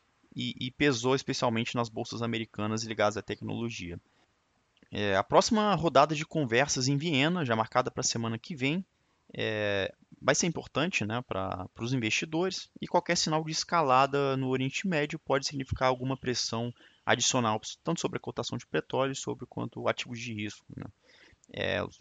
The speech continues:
segundo assunto do dia, né, no caso aí, a Bolsa Brasileira em queda após semanas de alta. É, hoje os investidores realizaram lucros, né, depois de acumular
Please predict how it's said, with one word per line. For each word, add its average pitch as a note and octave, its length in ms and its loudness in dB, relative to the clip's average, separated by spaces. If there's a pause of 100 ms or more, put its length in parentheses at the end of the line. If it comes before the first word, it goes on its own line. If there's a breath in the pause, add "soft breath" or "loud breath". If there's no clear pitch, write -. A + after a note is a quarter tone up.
segundo E4 280 -2
assunto - 280 -4
do D#3 140 -8
dia, C#3 380 -4
né, A2+ 100 0
no A#2+ 80 -4
caso A#2+ 320 0
aí, A2+ 260 -8 (240 soft breath)
a C3 80 0
Bolsa A#2+ 280 -2
Brasileira A2+ 500 0
em B2 80 -6
queda C3 380 0
após A2 260 -4
semanas A2 320 -4
de G#2 140 -4
alta. A#2+ 400 0 (420 loud breath)
É, G#2+ 240 -2
hoje A2 260 -4
os A2+ 60 -2
investidores A2+ 600 -2
realizaram B2+ 580 6
lucros, A2+ 400 -6
né, A2 60 -4
depois G#2+ 240 -4
de A2 60 0
acumular G#2 440 -2